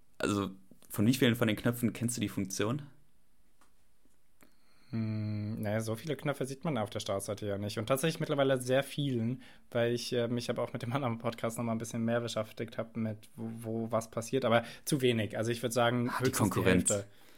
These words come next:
Speaker 2: Höchstens die Hälfte.
Speaker 1: Ja. Immerhin. Also so weit will ich nicht gehen. Aber gut. Äh,
Speaker 2: Ja.
Speaker 1: ja, wa-, was hast du denn mitgenommen aus dem Ganzen?
Speaker 2: Hm,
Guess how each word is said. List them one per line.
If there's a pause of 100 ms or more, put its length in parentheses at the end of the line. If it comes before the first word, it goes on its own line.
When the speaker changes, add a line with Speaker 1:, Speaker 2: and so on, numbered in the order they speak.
(180)
Speaker 2:
Höchstens
die
Hälfte. (160)
Speaker 1:
Ja. (800)
Immerhin. (220)
Also
so
weit
will
ich
nicht
gehen. (1300)
Aber
gut. (500)
Äh, (200)
Speaker 2:
Ja. (380)
Speaker 1:
ja,
wa-,
was
hast
du
denn
mitgenommen
aus
dem
Ganzen? (640)
Speaker 2:
Hm,